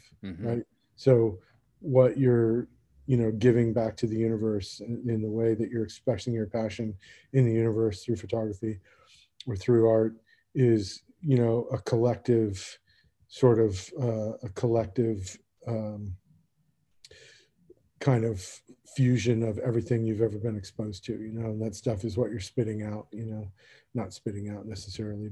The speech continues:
Speaker 2: but, and sometimes, you know, influences are more prominent than others, uh, but even subtle, like, nuanced things that you've been exposed to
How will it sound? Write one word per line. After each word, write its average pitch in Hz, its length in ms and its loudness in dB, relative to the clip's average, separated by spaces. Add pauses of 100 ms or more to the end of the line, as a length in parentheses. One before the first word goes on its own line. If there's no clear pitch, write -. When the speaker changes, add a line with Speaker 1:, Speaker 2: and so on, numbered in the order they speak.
Speaker 2:
but, 113 180 -8
and 123 160 0
sometimes, 139 560 6 (400)
you 131 80 4
know, 127 140 4
influences 120 580 2
are 107 60 -2
more 110 200 -2
prominent 113 600 -2
than 113 120 -4
others, 117 560 -2 (480)
uh, 117 200 2
but 117 220 6
even 120 340 6
subtle, 117 760 2
like, 110 200 -4
nuanced 113 500 0
things 117 240 -2
that 117 80 -2
you've 120 140 -2
been 113 120 -2
exposed 147 460 2
to 110 240 0